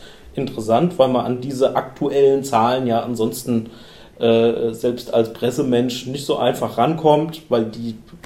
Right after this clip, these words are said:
logischerweise unter Verschluss sind. Aber auch diese Zahl wird ja, äh, immer, ja, gehaltloser, äh, weil eben die Briefwahl noch als Thema dazukommt, ähm, was uns auch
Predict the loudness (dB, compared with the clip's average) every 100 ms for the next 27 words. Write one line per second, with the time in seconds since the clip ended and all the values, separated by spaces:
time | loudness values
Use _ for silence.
0 | -8 -6 -4 -8 -8 -8 -6 -2 -2 -4
1 | -18 -20 -10 -4 0 0 -2 -6 -6 -8
2 | -2 -2 -4 -8 -2 0 4 6 4 0
3 | -4 -10 -8 -8 -4 2 2 2 0 2
4 | 2 2 -2 -16 -20 -20 -20 -20 -20 -20
5 | -18 -4 0 2 2 0 -6 -12 -14 -16
6 | -8 -2 2 4 2 0 -14 -20 -20 -20
7 | -20 -20 -20 -12 -2 0 0 -6 -8 -2
8 | 2 2 2 -2 0 2 4 4 2 0
9 | -4 -10 -12 -4 -2 0 -2 0 0 0
10 | -6 -6 -8 -8 -6 0 4 4 4 0
11 | 0 -4 -2 0 2 2 2 0 -2 -4
12 | 4 4 4 -4 -14 -20 -20 -18 -2 2
13 | 2 2 -4 -2 -2 -2 -4 -6 -4 0
14 | 0 0